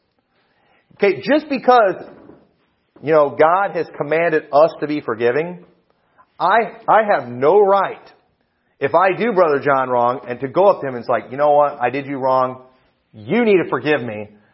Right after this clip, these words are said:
because God says you ought to forgive. What are you gonna do about it?" Do you realize when I do that, when you go and you demand forgiveness on somebody, when you, you are actually stealing their ability to be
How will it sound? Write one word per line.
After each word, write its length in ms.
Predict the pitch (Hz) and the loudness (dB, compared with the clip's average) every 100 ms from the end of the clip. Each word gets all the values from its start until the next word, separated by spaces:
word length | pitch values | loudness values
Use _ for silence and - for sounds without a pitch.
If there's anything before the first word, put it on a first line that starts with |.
| _ | _
because 500 | 123 156 143 131 120 - _ _ _ _ 98 | -6 2 2 2 -2 -12 _ _ _ _ 2
God 280 | 185 196 180 | 4 4 2
says 220 | 190 156 | 0 0
you 180 | 143 151 | -2 2
ought 180 | 147 127 | 4 2
to 60 | - | -4
forgive. 440 | 110 139 107 - - _ _ _ _ _ - _ _ | -2 0 -2 -6 -18 _ _ _ _ _ -20 _ _
What 120 | 143 | -4
are 40 | |
you 60 | 151 | -2
gonna 120 | 147 | 0
do 120 | 147 | 0
about 280 | 135 110 85 | 0 0 -4
it?" 80 | - _ _ _ _ _ _ _ _ _ - | -12 _ _ _ _ _ _ _ _ _ -4
Do 80 | |
you 80 | 254 | 2
realize 300 | 269 277 175 | 4 4 0
when 120 | 196 | 0
I 160 | 196 196 | 0 -2
do 380 | 135 196 240 190 127 | -4 -4 -2 0 2
that, 420 | 123 - - - | 2 -2 -10 -6
when 160 | 156 170 | -4 -2
you 160 | 262 | -2
go 180 | 269 269 | 2 4
and 100 | 220 | 2
you 120 | 208 | -2
demand 720 | 170 160 143 143 180 214 202 202 | -2 -2 -2 0 0 0 -4 -4
forgiveness 520 | 151 123 151 160 170 | -4 0 0 0 -2
on 140 | 175 160 | -4 -4
somebody, 360 | 185 190 196 - - _ | -2 0 -2 -10 -20 _
when 180 | 180 170 | -8 -6
you, 260 | 180 175 131 | -10 -12 -14
you 180 | 165 185 | -2 0
are 120 | 190 | 0
actually 460 | 262 311 - 185 - - - | -2 -4 -6 -8 -8 -16 -12
stealing 800 | 202 247 233 143 127 139 143 _ _ _ _ _ _ | -4 0 2 2 -2 -8 -14 _ _ _ _ _ _
their 260 | - 190 196 143 | -2 2 2 0
ability 560 | 143 220 214 151 165 - | 0 2 2 0 -6 -8
to 80 | 139 | -10
be 380 | 139 226 269 | -8 -6 -6